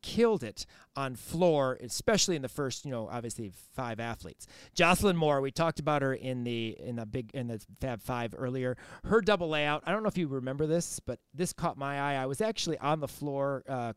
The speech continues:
coaching at, uh, level seven regional, or re-, level seven state,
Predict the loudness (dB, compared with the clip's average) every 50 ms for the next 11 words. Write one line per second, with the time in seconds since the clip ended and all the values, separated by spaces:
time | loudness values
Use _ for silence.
0 | _ -4 -2 -2 -2 -2 -2 -2 -4 -4 -6 -8 -8 -8 -6 -6 -8 -8 -10 -8
1 | -8 -6 -6 -6 -6 -6 -6 -6 -4 -2 -2 -2 -2 -4 -4 -6 -10 -8 -6 -6
2 | -4 -4 -4 -4 -2 0 0 -2 -2 -4 -4 -4 -2 -2 -2 -4 -4 -4 -4 -6
3 | -2 0 0 0 -2